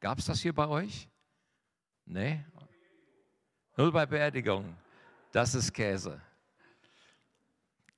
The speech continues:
Also es war eine schöne Geschichte. Und ihr Männer könnt euch vorstellen, ne, das war natürlich wichtig für uns Männer, dass man uns dann gesehen hat beim Hochzeitszug, ja? Meint ihr, dass wir wichtig waren beim Hochzeitszug?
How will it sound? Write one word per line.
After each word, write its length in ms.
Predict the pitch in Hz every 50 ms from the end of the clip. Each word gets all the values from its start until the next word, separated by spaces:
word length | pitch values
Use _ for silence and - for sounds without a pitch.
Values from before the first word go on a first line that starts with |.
| - -
Also 340 | - - 123 127 123 147 185
es 180 | - 160 135
war 220 | 160 180 185 190 -
eine 180 | - 180 170
schöne 280 | 175 - 214 214 226 226
Geschichte. 440 | 214 190 - 202 175 143 - - -
Und 140 | 127 143 151
ihr 160 | 156 151 - - - 139
Männer 300 | 143 131 139 175 208 208
könnt 180 | - 180 160 165
euch 80 | 147 -
vorstellen, 420 | - 170 175 - 240 233 226 190
ne, 140 | 147 156 190
das 220 | - - 131 -
war 100 | 127 143
natürlich 400 | 156 160 151 - 147 139 110 104
wichtig 300 | 139 160 - - 180 135
für 120 | - 151 127
uns 200 | 117 107 95 -
Männer, 320 | 98 107 147 170 180 185 - - - - -
dass 220 | - 131 127 - -
man 160 | 123 123 -
uns 440 | - - 151 190 208 - - - -
dann 220 | 160 160 160 160
gesehen 460 | 151 151 120 104 135 160 175 175 139
hat 160 | 113 107 -
beim 180 | - 98 95 90
Hochzeitszug, 800 | 90 92 117 - - - 78 78 - - - - 110 78 - -
ja? 340 | 98 80 82 113 160 175 165 _ _ _ _ _ _ _ _ _ _ _ _ _ _ _ _ _ _ _ _ _ _ _ _ _ _ _ _ _ _ -
Meint 280 | - - 98 131 143 156
ihr, 80 | 139
dass 260 | - 117 113 - -
wir 240 | 92 131 165 180 151
wichtig 400 | 139 156 123 - - 160 - 151
waren 240 | 147 143 147 151 156
beim 180 | 147 139 135 120
Hochzeitszug? 800 | 131 139 127 - 156 143 139 - - - - 156 156 160 -